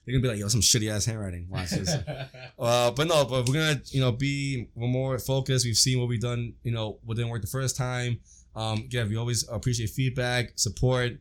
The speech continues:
Speaker 1: and we'll be, again, on our end. You could, you know, count on that we're gonna be consistent with it.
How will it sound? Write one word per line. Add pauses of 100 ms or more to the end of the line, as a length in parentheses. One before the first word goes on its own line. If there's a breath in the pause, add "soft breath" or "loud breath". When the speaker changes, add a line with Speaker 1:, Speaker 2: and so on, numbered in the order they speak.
(280 loud breath)
Speaker 1:
and
we'll
be,
again, (400)
on
our
end.
You
could,
you
know, (520)
count
on
that
we're
gonna
be
consistent
with
it.